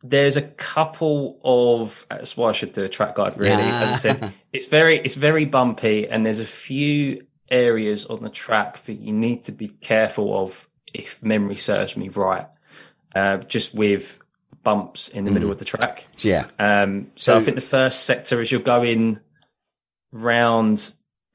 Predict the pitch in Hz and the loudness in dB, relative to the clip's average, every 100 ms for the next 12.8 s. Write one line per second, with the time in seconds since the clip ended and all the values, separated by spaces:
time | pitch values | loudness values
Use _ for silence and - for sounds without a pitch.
0 | - 107 104 98 104 107 110 104 101 95 | -4 -2 0 -2 0 0 0 0 -2 -4
1 | - 107 98 - 98 - - 104 - - | 0 0 0 -4 -10 -10 -10 -10 -6 -6
2 | - 107 104 101 101 - _ 117 104 101 | -4 0 2 2 -2 -12 _ -2 0 0
3 | 98 - - - - _ - - - 120 | -2 -8 -10 -12 -14 _ -20 -8 -2 -2
4 | 113 143 135 107 117 113 104 110 107 101 | -2 -4 -4 -2 0 2 4 2 2 2
5 | 104 101 - 120 - _ - 110 104 - | 0 -4 -4 -6 -8 _ 0 0 0 -6
6 | _ 104 104 - 85 - 101 - 101 - | _ -6 -4 0 2 2 -2 -4 -6 -6
7 | - 98 101 98 98 - - - - - | -6 0 2 2 0 -4 -20 -20 -20 -20
8 | - - 151 151 165 131 180 139 139 131 | -14 -2 0 2 0 0 -2 -2 2 2
9 | 107 113 117 113 101 104 - 131 123 120 | 4 2 2 0 -2 -4 0 0 2 -2
10 | - 101 101 101 - - - 135 127 123 | -2 -2 0 0 -2 -6 -4 0 2 4
11 | 107 101 - _ _ _ - 113 117 113 | 2 2 -2 _ _ _ -10 -2 2 2
12 | 104 98 104 95 - 98 95 | 2 0 0 -2 -2 0 0